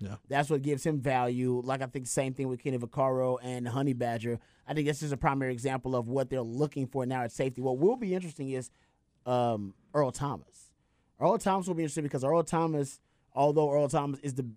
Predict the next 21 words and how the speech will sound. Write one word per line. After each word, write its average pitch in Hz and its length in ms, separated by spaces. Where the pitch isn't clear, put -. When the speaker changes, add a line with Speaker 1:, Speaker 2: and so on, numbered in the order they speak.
Speaker 2:
arguably 139 360
the 131 60
best 131 240
safety 139 300
in 131 80
the 117 80
league, 131 480
you 131 80
can 135 100
still 139 300
make 135 300
that, 135 360
uh, 123 280
de-, 117 160
make 135 260
that 127 120
argument 139 380
for 123 140
him. 117 240
He's 180 460
not 160 600